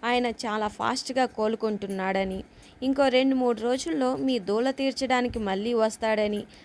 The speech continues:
"Wait for the show" అంటూ నాస్తిక్ సూర్య అనే వ్యక్తి Facebookలో పోస్ట్ చేశాడు.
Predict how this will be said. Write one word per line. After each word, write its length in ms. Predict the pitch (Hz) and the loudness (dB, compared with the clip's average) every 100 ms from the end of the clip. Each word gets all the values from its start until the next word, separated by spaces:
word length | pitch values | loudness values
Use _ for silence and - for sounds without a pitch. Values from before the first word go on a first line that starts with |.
| - 214 | -8 0
"Wait 200 | 285 - | 0 0
for 300 | - 311 262 | 0 0 2
the 280 | 269 - | 0 2
show" 240 | 285 254 202 - - | 2 4 2 -4 -6
అంటూ 340 | 220 226 214 | -4 -2 -2
నాస్తిక్ 600 | 208 190 185 262 - 285 | -4 -2 -2 -4 -8 -12
సూర్య 500 | - 269 262 240 247 - | -8 0 0 4 2 2
అనే 280 | 226 240 233 | -4 -2 0
వ్యక్తి 500 | 214 208 - 214 254 - - - - _ - | 0 -4 -6 -8 -8 -14 -20 -20 -20 _ -6
Facebookలో 600 | 240 254 226 226 - 226 | -4 -4 -4 -8 -4 -4
పోస్ట్ 540 | 220 - 208 214 208 202 | -4 -6 -4 -4 -4 -10
చేశాడు. 440 | 190 - 180 175 | -8 -4 -4 -4